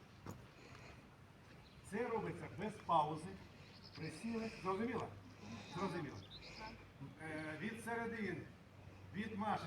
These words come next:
Семененка вліво і вправо, на ширину прямих рук. Розімкнись, ставимо руки в бік і розходимося, розходимося, розходимося, розходимося. Ігор,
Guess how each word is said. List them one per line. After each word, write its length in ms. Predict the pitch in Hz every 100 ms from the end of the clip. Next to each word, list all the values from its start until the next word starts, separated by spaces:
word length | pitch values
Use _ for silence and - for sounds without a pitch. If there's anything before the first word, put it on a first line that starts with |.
| 165
Семененка 460 | 190 190 160 151 131
вліво 320 | 160 240 226 226 226
і 40 | 214
вправо, 420 | - 202 175 -
на 60 | 160
ширину 280 | 202 196 226
прямих 420 | 208 214 190 170
рук. 120 | 180 - - - -
Розімкнись, 760 | 214 220 165 170 160 214 240 - - - - -
ставимо 340 | 175 165 151
руки 260 | 151 - 139
в 200 | 123 180
бік 180 | 247 277 -
і 60 | 240
розходимося, 680 | 233 220 214 202 165 131 170
розходимося, 480 | 170 208 185 160 180
розходимося, 480 | 196 233 190 170 -
розходимося. 380 | 208 240 247 - - - - - - -
Ігор, 200 | 208 202